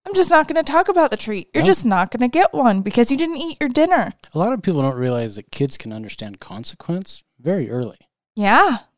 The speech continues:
Speaker 1: they can.
Speaker 2: And you should be teaching them consequence.
Speaker 1: And you don't have to make a thing of it. Just
Speaker 2: No.
Speaker 1: don't say anything. They'll start recognizing, "Wow, I ate my dinner really well, and the family's having some pie for dessert, and I get to eat some."
Speaker 2: Yeah. The,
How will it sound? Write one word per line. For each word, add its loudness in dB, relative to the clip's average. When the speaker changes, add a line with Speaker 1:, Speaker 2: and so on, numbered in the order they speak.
Speaker 1:
they 4
can. 2
Speaker 2:
And -12
you -8
should -6
be -4
teaching 0
them -12
consequence. -18
Speaker 1:
And 4
you 2
don't 6
have -6
to -2
make -2
a -4
thing -4
of -6
it. -6
Just 0
Speaker 2:
No. 6
Speaker 1:
don't 6
say 2
anything. -2
They'll 4
start 2
recognizing, 4
"Wow, 6
I 6
ate 0
my 2
dinner 2
really 4
well, 4
and 2
the 0
family's 2
having -2
some -2
pie -2
for -4
dessert, -2
and -4
I -2
get -8
to -6
eat -12
some." -4
Speaker 2:
Yeah. -8
The, 2